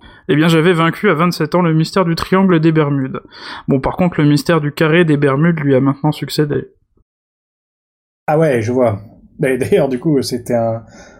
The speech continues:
Speaker 2: c'était un carré plongeant, euh, vu qu'il y avait des coiffeurs, tout ça, non ?
Speaker 1: <laughs> Enchaînant.
Speaker 2: Ok, euh, bon, euh, <clears throat> oui, euh, très honnêtement, il faut donner sa juste part à la controverse. Vos méthodes divisent un peu. On vous prend soit pour un génie, soit pour un charlatan.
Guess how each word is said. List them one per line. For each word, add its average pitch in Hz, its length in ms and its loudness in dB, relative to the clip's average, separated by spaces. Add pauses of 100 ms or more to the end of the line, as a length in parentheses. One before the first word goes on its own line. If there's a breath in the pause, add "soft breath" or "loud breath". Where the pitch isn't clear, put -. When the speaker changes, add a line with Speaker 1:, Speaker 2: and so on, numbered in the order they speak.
(100)
Speaker 2:
c'était - 120 -4
un 113 60 -2
carré 117 240 -2
plongeant, 139 560 -2
euh, 110 100 -10
vu 110 140 -16
qu'il 131 140 -6
y - 40 -4
avait 120 80 -6
des 120 200 -8
coiffeurs, 156 380 -6
tout 151 100 -10
ça, 160 280 -8
non ? 143 100 -4
Speaker 1:
<laughs> - 400 -4
Enchaînant. 139 360 -2 (1120)
Speaker 2:
Ok, 110 180 -16 (260)
euh, 110 140 -4
bon, 117 280 -6 (140)
euh, 117 320 2
<clears throat> 165 520 0
oui, 147 180 2
euh, 131 100 2
très 160 200 0
honnêtement, 160 320 2
il 135 100 0
faut 147 180 -2
donner 143 400 2
sa 127 240 0
juste 123 300 -4
part 143 220 -2
à 131 40 0
la 123 100 0
controverse. 117 560 -4
Vos 120 120 0
méthodes 120 580 -2
divisent 131 340 -4
un 131 80 0
peu. 127 200 0 (500 loud breath)
On 135 80 2
vous 151 180 -2
prend 156 380 -2
soit - 400 -2
pour 156 220 0
un 156 60 2
génie, 170 440 2
soit - 460 -8
pour 143 180 -6
un 135 40 -4
charlatan. 151 680 -6